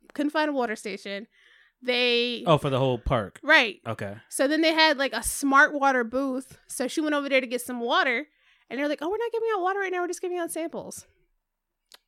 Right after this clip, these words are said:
Speaker 2: Bitch. Samples of what? Water?
Speaker 1: Yes. And little
Speaker 2: <laughs>
Speaker 1: shot gla-, so then I see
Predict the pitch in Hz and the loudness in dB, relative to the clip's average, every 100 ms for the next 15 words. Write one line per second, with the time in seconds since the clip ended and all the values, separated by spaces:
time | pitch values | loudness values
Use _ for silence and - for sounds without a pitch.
0 | _ _ 156 196 - - - _ _ _ | _ _ -14 -12 -14 -18 -20 _ _ _
1 | _ _ _ - 202 175 170 190 110 135 | _ _ _ -8 -4 -2 0 -2 -2 -2
2 | 226 330 - - 302 494 440 - - 349 | 0 -2 -6 0 4 6 6 4 6 10
3 | 381 403 466 508 - - - 453 427 330 | 12 12 12 12 12 12 12 12 12 8
4 | 269 403 392 370 277 539 - | 10 8 8 8 12 12 12